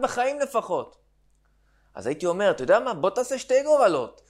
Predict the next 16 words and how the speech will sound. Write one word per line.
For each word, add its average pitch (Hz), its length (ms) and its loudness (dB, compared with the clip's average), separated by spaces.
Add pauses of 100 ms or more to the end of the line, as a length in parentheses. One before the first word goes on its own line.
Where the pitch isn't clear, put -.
(120)
מי 233 200 0
זכה 214 260 2
בקטורת? 175 440 -2
מי 240 100 -4
זכה 269 320 4
לפחות 202 380 2
בלהביא 214 360 4
את 240 60 -2
המחתה 226 360 2
עם 240 160 2
הגחלים? 247 540 0
זה 196 100 2
גם 269 240 6 (120)
משהו." 165 400 -6 (280)
לפחות 214 300 -2
מריח, 233 380 2